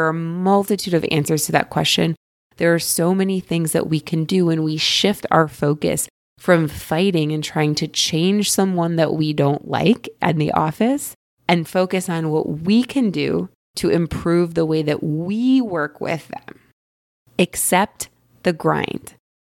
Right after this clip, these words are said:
every single day at work, because only then,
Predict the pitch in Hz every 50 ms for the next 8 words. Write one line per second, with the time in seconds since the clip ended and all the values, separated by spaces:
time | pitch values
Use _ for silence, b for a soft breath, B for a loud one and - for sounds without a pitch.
0 | _ _ _ _ - 175 170 175 175 165 170 175 185 190 190 190 190 190 - -
1 | - 175 165 160 160 160 160 160 160 156 151 151 151 151 147 - - - - -
2 | - - - - - - - - - _ _ _ _ _ _ _ _ _ _ _
3 | - - 180 - - 196 185 - - - - 170 175 185 190 202 214 220 208 190
4 | 180 180 190 208 226 220 175 143 - 62 58 185 175